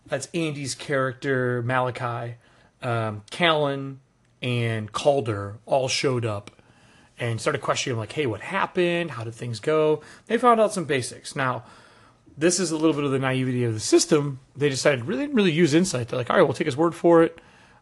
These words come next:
Uh, we'll talk about it." And then they were outside talking. They left the room, talked for a couple minutes. Guy goes to lay back down. And then the, I think he was a snake at the time, in the room, or a crab in the room, which is Ian's character, morphs into his normal shape and starts questioning him.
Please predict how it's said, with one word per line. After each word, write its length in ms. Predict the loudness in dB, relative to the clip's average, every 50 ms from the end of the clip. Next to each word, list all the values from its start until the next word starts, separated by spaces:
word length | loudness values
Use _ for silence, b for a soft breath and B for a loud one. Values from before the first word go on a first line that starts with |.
| B -6
Uh, 200 | -2 0 0 2
we'll 120 | 2 0
talk 260 | 0 2 2 0 0 2
about 240 | 2 4 4 6
it." 160 | 6 4 2 2
And 200 | 0 -2 -2 0
then 220 | 0 0 -2 -2 0
they 100 | 2 4
were 140 | 6 6 6
outside 400 | 4 2 -2 -2 -2 -2 -2 -2
talking. 500 | -2 -2 -2 -2 -2 -6 -6 -6 -8 -14 _ -10
They 100 | -8 -6
left 260 | -4 -4 -4 -6 -2
the 80 | -2 -2
room, 320 | 0 0 -2 -4 -4 -6
talked 220 | -2 -4 -4 -4 -4
for 140 | -10 -10
a 20 | -6
couple 200 | -6 -6 -6 -4
minutes. 320 | -6 -6 -6 -8 -10 -14 B B B B B B -6
Guy 180 | -4 -2 -2
goes 160 | -2 -4 -4
to 40 | -4
lay 100 | -4 -4
back 220 | -2 -4 -6 -6 -4
down. 360 | -6 -4 -4 -4 -6 -6 -10 b b b b b b b b b b
And 200 | -8 -8 -8 -6
then 280 | -4 -4 -4 -4 -4 -6
the, 480 | -6 -6 -6 -6 -6 -8 -8 -10 -12 -14
I 60 | -14
think 180 | -6 -6 -4 -2
he 60 | -2
was 100 | -4 -4
a 40 | -4
snake 260 | -4 -4 -2 -4 -4
at 60 | -4
the 80 | -6 -10
time, 400 | -8 -8 -8 -8 -8 -10 -10 -10
in 140 | -8 -6 -4
the 100 | -2 -2
room, 240 | -2 -2 -2 -2 -2
or 100 | -2 -4
a 40 | -6
crab 340 | -4 -2 0 2 2 2 0
in 80 | -2
the 80 | -2 -2
room, 320 | -2 -2 -2 -4 -4 -6 -8 b b b b b b b b
which 180 | -10 -8 -4 -4
is 160 | -4 -2 0
Ian's 260 | 0 2 2 0 0
character, 520 | -2 -2 -2 -2 -2 -2 -4 -4 -4 -4 -6 -12 _ _ _ _ -16 -16 -16 _ _ _ _ _ -8
morphs 340 | -2 2 4 4 4 4 2
into 200 | 0 0 2 0
his 200 | 0 0 0 2
normal 220 | 0 0 0 0
shape 440 | -2 -4 0 2 2 2 2 -2 -6 B B B B B B B B B
and 100 | -6 -6
starts 220 | -2 -2 -2 -4 -2
questioning 420 | 0 0 0 0 0 -4 -4 -4
him. 200 | -4 -8 -10 -12